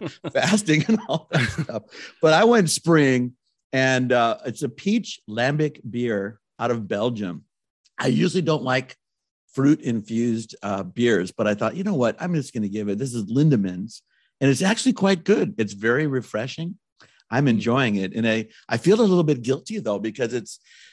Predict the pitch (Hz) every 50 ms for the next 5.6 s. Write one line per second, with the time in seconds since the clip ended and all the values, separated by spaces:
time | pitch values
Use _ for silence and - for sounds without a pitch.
0 | _ - 135 113 - - 123 120 113 123 156 180 185 - 123 120 117 113 110 110
1 | 110 104 104 98 107 117 131 160 160 156 143 117 104 98 92 - - - 107 101
2 | 98 98 98 101 101 - 104 101 101 101 - - - 104 104 113 143 175 160 131
3 | 107 101 101 98 95 92 104 123 160 156 - - - 98 95 92 90 - - 120
4 | 123 131 127 - - 113 104 92 98 104 113 151 135 135 117 101 95 107 117 131
5 | 127 113 110 107 113 120 117 117 107 98 95 98